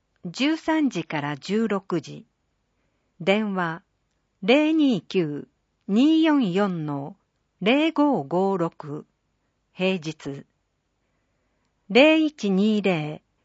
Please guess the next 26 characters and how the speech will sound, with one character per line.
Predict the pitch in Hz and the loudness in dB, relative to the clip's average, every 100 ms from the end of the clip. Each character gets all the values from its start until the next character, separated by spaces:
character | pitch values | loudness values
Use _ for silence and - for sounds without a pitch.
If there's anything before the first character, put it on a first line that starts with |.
| - | -4
二 | 208 285 320 | 2 2 2
三 | - 302 247 | 2 0 2
六 | 175 - 208 | -2 -2 -4
の | 160 147 143 - _ - | -4 -6 -10 -16 _ -4
五 | 170 285 320 | 2 2 2
五 | 311 294 165 | 0 0 0
六。 | 135 139 - 151 143 _ _ _ _ _ - | -4 -8 -8 -8 -8 _ _ _ _ _ 0
土 | 175 | 2
日。 | 185 190 - 156 143 - _ _ _ _ _ _ _ _ _ _ _ _ _ | 2 -2 -6 -8 -8 -12 _ _ _ _ _ _ _ _ _ _ _ _ _
茨 | 226 226 311 294 | -2 4 4 4
城 | - 226 285 | 0 4 4
い | |
の | 311 | 4
ち | 311 185 | 0 -2
の | 170 156 | -2 0
電 | 170 180 165 | -2 -2 -4
話。 | 151 147 - _ _ _ _ _ _ - | -6 -8 -12 _ _ _ _ _ _ 0
毎 | 220 240 | 2 4
日 | 202 170 - 156 156 _ | 2 -2 -4 -8 -8 _
二 | 226 294 | 2 2
十 | 302 302 233 | 4 2 4
四 | 196 | 4
時 | 196 311 | 4 0
間 | 277 214 | 0 -2
対 | 143 170 180 175 | -2 -2 0 0
応。 | 156 147 139 170 | -2 -4 -8 -14